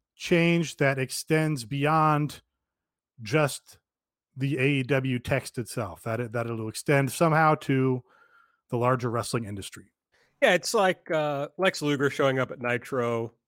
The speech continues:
Speaker 2: or, I mean, I guess a bigger one is, like, Bret Hart showing up in W C W, right? Like, or,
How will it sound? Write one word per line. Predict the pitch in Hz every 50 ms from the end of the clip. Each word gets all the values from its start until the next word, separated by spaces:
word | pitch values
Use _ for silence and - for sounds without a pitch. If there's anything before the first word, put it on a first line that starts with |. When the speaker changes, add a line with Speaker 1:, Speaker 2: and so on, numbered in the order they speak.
| _ _
Speaker 2:
or, | - 127 123 120 120 120 120 120 113 - _ _ _ _ _ _ _ _ _ _ _ -
I | 175 185
mean, | 185 151 135
I | 135
guess | 135 175 165 - -
a | 127 117
bigger | 101 156 180 175 135
one | 104 107 107
is, | 117 -
like, | 127 107 101 -
Bret | - 143 135 -
Hart | 131 139 127 104 - -
showing | - - 113 104 104 104 107
up | 107 110 - - 139
in | 131 110 107
W | 117 107 110
C | - - 113
W, | 101 104 101 101 104 104 107
right? | 113 117 123 139 139
Like, | 120 107 104 _ _ _ _ _ _ _ _ _ _ _ _ _ _ _ _ _ _ _ _ _ _ _ _
or, | - 285 320 294 226 208 196 - -